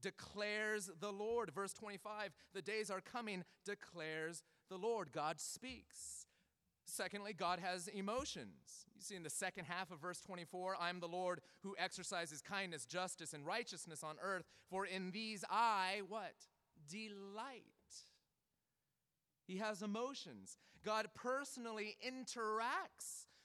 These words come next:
with the people and events of this world. We see this again in the second half of verse twenty-four. "I'm the Lord who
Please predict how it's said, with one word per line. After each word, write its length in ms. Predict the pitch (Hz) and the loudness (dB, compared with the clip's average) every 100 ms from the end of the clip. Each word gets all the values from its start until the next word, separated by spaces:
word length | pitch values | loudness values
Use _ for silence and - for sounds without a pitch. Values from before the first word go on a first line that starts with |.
| - | -2
with 260 | 208 214 | 0 0
the 100 | 220 | 0
people 460 | - 240 254 240 240 | -2 -2 -2 0 -2
and 140 | 190 208 | 0 0
events 400 | 254 240 180 - | 0 0 0 -2
of 220 | 180 185 | -2 -2
this 280 | 180 220 - - - _ | 0 -2 -2 -12 -20 _
world. 420 | 247 277 262 156 156 | -2 2 2 -2 -4
We 80 | |
see 200 | 170 196 | -4 -2
this 160 | 180 - | 0 0
again 280 | 185 240 233 | 4 4 4
in 80 | 185 | 2
the 60 | |
second 320 | 165 185 170 | 2 2 2
half 180 | 165 165 | 2 2
of 60 | 151 | 2
verse 160 | 156 156 | 0 0
twenty-four. 500 | 170 160 156 185 190 | -2 -4 -2 0 2
"I'm 180 | 165 175 | 2 2
the 60 | |
Lord 300 | 170 185 185 - - - | 0 2 2 0 -12 -4
who 200 | 208 | -4